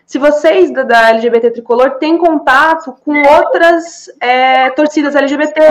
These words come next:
ou com outras torcidas de mulheres, é, no Brasil, porque eu acho que é uma troca de experiência que é muito necessária, sabe? Tipo, ah, como é que vocês chegaram nesse ponto? O que, que vocês fizeram que deu certo? Qual que é a especificidade do Bahia? Qual que é a especi-, enfim, pra pensar,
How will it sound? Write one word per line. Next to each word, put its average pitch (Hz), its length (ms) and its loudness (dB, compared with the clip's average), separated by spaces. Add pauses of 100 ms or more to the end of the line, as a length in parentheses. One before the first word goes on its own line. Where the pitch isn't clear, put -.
(180)
ou 277 60 -6
com 277 180 -8
outras 277 280 -2
torcidas 262 400 -12
de 233 100 -10
mulheres, 269 440 0 (420)
é, 240 340 0
no 349 80 0
Brasil, 349 680 0 (120)
porque 339 200 -4
eu 330 80 0
acho 359 180 -2
que 403 60 -2
é - 20 2
uma 370 100 2 (300)
troca 381 260 0
de 311 80 -4
experiência 330 460 -4
que 370 100 -4
é 349 40 2
muito 349 260 2
necessária, 339 840 0 (200)
sabe? 311 200 2
Tipo, 311 200 -2
ah, 330 80 2
como 330 160 -2
é 403 80 0
que - 100 -10
vocês 392 180 -6
chegaram 320 380 0
nesse 311 160 -10
ponto? 320 200 -8
O - 20 -8
que, 359 80 -4
que - 60 -20
vocês 392 160 -8
fizeram 311 300 0
que 311 120 -6
deu 269 120 -2
certo? 302 460 -2
Qual 339 180 2
que 381 60 -6
é 370 40 -2
a - 20 -2
especificidade 285 580 -4
do 240 60 -14
Bahia? 277 400 -4
Qual 302 120 0
que 320 60 -4
é 330 40 -6
a 330 40 -10
especi-, 247 240 -14
enfim, 254 260 -6
pra 247 160 -4
pensar, 277 640 -4